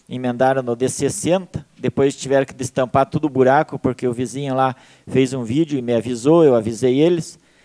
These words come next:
daí destamparam e tiraram o tubo de quarenta, enfiaram o tubo de metro lá de novo, daí começou a funcionar, porque choveu,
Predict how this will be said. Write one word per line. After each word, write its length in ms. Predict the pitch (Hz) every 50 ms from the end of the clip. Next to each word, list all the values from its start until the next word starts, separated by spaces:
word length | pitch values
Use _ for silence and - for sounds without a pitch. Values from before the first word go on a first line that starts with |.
| _ _ _ _ _ _ _
daí 220 | - 113 117 131
destamparam 680 | 135 139 113 - - 143 139 131 123 - 135 143 156 151
e 20 | 151
tiraram 360 | - - 139 131 135 139 135
o 20 |
tubo 240 | 135 - 135 135 135
de 80 | 131 135
quarenta, 440 | - 131 120 120 131 151 156 - 147
enfiaram 540 | 131 110 - - 110 110 127 143 156 160
o 60 | 165 156
tubo 280 | - - 156 151 165
de 80 | 147 147
metro 340 | 143 147 147 147 - - 143
lá 60 | 143 135
de 100 | 135 131
novo, 380 | 139 147 156 165 156 - - - _
daí 180 | - 113 113 120
começou 360 | - 127 131 123 - - 131
a 20 |
funcionar, 540 | - - 139 127 - - 139 139 139 151 160
porque 260 | - - - - 117
choveu, 640 | - - - 135 127 110 120 135 151 165 175 170 151